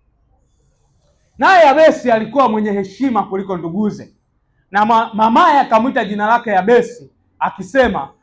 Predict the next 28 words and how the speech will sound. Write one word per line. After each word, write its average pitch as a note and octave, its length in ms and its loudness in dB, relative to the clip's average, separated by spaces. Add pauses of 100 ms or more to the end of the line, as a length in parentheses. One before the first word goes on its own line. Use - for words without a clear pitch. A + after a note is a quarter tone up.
(140)
'Ni G3 100 -12
kwa G3 160 -2
sababu G#3+ 420 0
nalimzaa G3 600 -2
kwa F#3+ 160 -2
huzuni.' G#3 680 -4 (600)
Huyo F#4 220 2
Yabesi D#4 500 4
akamlingana A#3+ 720 0
Mungu B3 340 -2
wa A#3 140 2
Israeli, A#3 760 -2 (320)
akisema, G#3 840 -2 (240)
'Lau D#4+ 360 4
kwamba C4+ 360 4
ungenibarikia G#3 760 -2
kweli F#3+ 280 -8
kweli F#3 460 -2 (240)
na F3+ 120 -6
kunizidishia G3 840 -8
hozi F3 340 -8
yangu, G#3+ 540 -2 (400)
na C4 160 2
mkono D#4+ 380 2
wako F4+ 260 4
ungekuwa D4 420 2
pamoja B3+ 400 -4
nami, B3 420 0